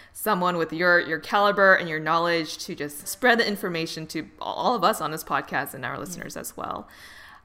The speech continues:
Speaker 1: Um, so the first question that we wanna ask you today is that, you know,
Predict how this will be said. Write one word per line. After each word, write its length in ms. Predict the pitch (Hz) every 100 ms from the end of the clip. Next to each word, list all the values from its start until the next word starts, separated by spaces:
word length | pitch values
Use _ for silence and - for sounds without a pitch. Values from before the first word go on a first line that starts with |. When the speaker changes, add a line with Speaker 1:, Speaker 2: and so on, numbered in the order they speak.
| -
Speaker 1:
Um, 220 | 160 160
so 200 | - 233
the 100 | 208
first 400 | 196 240 262 -
question 460 | - 190 185 185 175
that 120 | 156
we 100 | 165
wanna 180 | 156 135
ask 280 | 139 143 -
you 100 | 156
today 560 | - 170 151 147 143 - - - -
is 320 | 156 156 170
that, 520 | 160 147 139 131 - - -
you 80 | 165
know, 320 | 151 139